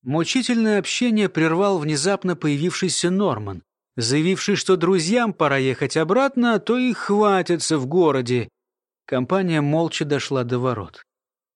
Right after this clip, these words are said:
"Мы ещё приедем", — заявил Ян. "Через неделю, а может и раньше". "Хорошо, будем ждать", — улыбнулся Дэйв. Но чувствовал, не приедут.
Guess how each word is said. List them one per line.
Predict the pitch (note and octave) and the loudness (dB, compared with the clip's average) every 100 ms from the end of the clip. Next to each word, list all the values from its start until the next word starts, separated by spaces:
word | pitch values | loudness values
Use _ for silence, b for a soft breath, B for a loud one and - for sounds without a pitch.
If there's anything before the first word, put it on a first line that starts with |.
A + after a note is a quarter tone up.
| _ - | _ -4
"Мы | D3 A3 | 2 2
ещё | A#3 - C4 | 2 2 2
приедем", — | A#3 B3 B3 C#4 C4+ C4 D#3 | 2 0 2 2 0 0 0
заявил | C#3 D#3 D3+ D3 | 0 0 2 0
Ян. | C#3 A#2 F#2 _ _ - | 0 -2 -6 _ _ -4
"Через | - B3+ B3 | 0 2 2
неделю, | B3 C#4 D4 C#4+ E3 | 0 2 2 4 4
а | E3 | 4
может | B3+ - | 2 2
и | B3 | 4
раньше". | A3 G#3 F3+ - E3+ A#2 _ _ _ _ - | 4 4 2 2 0 0 _ _ _ _ -4
"Хорошо, | E3 G3+ F#3+ B3+ C4 G#3 _ _ - | 2 2 2 0 0 -2 _ _ -6
будем | D3 C#4+ C#4+ A#3+ | 0 2 2 0
ждать", — | D3 A3+ A#3 G#3+ | 2 2 2 0
улыбнулся | G3+ F#3 G3 - F3+ | -2 2 0 0 0
Дэйв. | D#3+ D#3+ C3 - _ _ _ _ - | 2 2 0 -6 _ _ _ _ -10
Но | C#3 D3+ | -6 -4
чувствовал, | - F#3 D3 - - G#2+ A2 | -4 -4 -4 -4 -6 -6 -4
не | B2 C#3 D3 | -2 -2 -4
приедут. | - D3 D3+ C3+ F#2 F2 - | -4 -4 -2 -4 -6 -12 -20